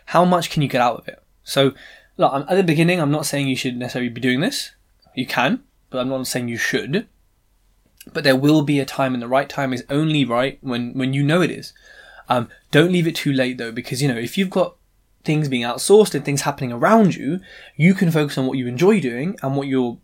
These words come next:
best at and what's gonna grow the business the most and have your most personal impact on it, you know? Can't outsource investor meetings, but you can certainly outsource your accounting, your, your, uh, looking for, um, lenders,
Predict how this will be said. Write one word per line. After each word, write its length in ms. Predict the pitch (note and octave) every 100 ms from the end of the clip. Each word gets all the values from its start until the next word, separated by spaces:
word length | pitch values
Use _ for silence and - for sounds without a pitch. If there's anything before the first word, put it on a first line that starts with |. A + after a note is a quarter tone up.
| -
best 320 | D#3+ E3 -
at 320 | - E3 A#3 - - -
and 100 | -
what's 140 | C#3+ D#3+
gonna 160 | C#3+
grow 300 | B2+ B2 C#3+
the 160 | D#3 C3+
business 360 | A#2+ C#3+ C#3 A#2
the 120 | B2
most 560 | A#2+ C3+ D#3 C3+ - C3+
and 80 |
have 220 | A#2+ B2 A#2+
your 180 | C3+
most 300 | C3+ B2+ -
personal 500 | - D3 C#3 - B2+ -
impact 440 | D#3 C#3+ A#2 -
on 100 | A2+
it, 120 | - -
you 80 | A#2+
know? 180 | D3 A#3 _ - _
Can't 220 | - F#3
outsource 360 | D#3+ E3 E3 C#3+
investor 340 | B2 D#3+ -
meetings, 500 | B2+ B2 B2 D#3+ F#3+ _ _ _ _ _ -
but 80 | C3
you 100 | B2+
can 160 | C3+
certainly 960 | A2+ - - - D#3 F#3 F3+ C#3+ B2+ B2+
outsource 760 | C#3 C#3+ C#3 - C3+ A#2+ - - - - - - - _ _ _ _ -
your 180 | D3 C3
accounting, 720 | A#2+ - D3+ F#3 A#2 E3 G#3+ - _ _
your, 600 | C#3 C3+ C3 B2+ B2+ C3
your, 540 | C3+ B2+ B2 B2 B2+
uh, 140 | G#2+ A2+
looking 320 | C3+ C#3+ C#3+
for, 340 | C3+ B2 A#2+ -
um, 380 | A#2 A#2 A#2 A#2
lenders, 640 | C3 D3+ E3+ C3+ F#3+ -